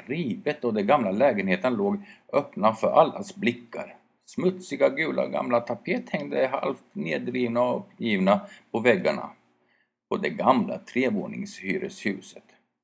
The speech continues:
En unken doft av gammal virke och damm i myrbruk förflyttade sig genom luften till Timos näsa. Han kände lukten av, eh, något gammalt och förfallet. En stege var lutat mot andra våningen.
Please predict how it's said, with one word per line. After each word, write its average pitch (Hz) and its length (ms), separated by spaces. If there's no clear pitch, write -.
En 95 160
unken 123 680
doft - 460
av 104 160
gammal 110 480
virke 117 540
och 120 260
damm 107 460
i 92 80
myrbruk - 680
förflyttade - 1500
sig 135 380
genom 151 500
luften 123 400
till 117 200
Timos 95 360
näsa. - 460
Han 147 120
kände 185 640
lukten 165 420
av, - 260
eh, 127 240
något 139 280
gammalt 107 600
och 117 200
förfallet. 127 600
En - 120
stege - 680
var 156 200
lutat 113 460
mot 95 200
andra 87 460
våningen. 78 460